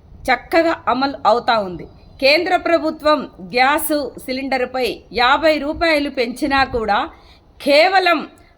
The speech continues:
ఐదు వందల రూపాయలకి సిలిండరు అందించడం వలన ప్రజలకు కాంగ్రెస్ పార్టీ పైన విశ్వాసం పెరుగుతూ ఉంది. మహిళలకు ఉచిత బస్సు సౌకర్యంతో మహిళా మండల్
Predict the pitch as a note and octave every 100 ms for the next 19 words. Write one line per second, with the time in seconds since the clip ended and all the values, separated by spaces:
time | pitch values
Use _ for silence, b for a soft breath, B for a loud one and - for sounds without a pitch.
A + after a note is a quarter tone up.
0 | A3 C#4 E4 F#4 F4 E4 D#4+ D4+ D4 D4
1 | C4+ B3+ B3 B3 C4+ - - - B3+ C#4+
2 | C4+ B3 B3 G3 - - - G#3+ B3+ C#4
3 | C4 A#3+ B3 A3+ A3 A3 C#4 G3 - B
4 | B B - C4+ C#4+ E4 C4 C4+ A#3+ -
5 | - - B B B - - C#4 F4 F4+
6 | E4 E4 D4 C#4 C#4+ D4+ C#4 B3+ C4 G#3
7 | - - - - G3+ B3 D4+ D4 - B3+
8 | - - - - A3 A3+ B3 G#3 F#3+ C#3+
9 | - - b b - A3+ D#4 F#4 F#4+ F#4
10 | D4+ D4 D#4+ E4 D4 D4+ D#4 D#4 C4 -
11 | - - - C4 C4+ E4+ D#4+ D4 C#4 C#4
12 | C4 G3+ A3 A#3 D#4 D#4 C#4 B3+ B3 B3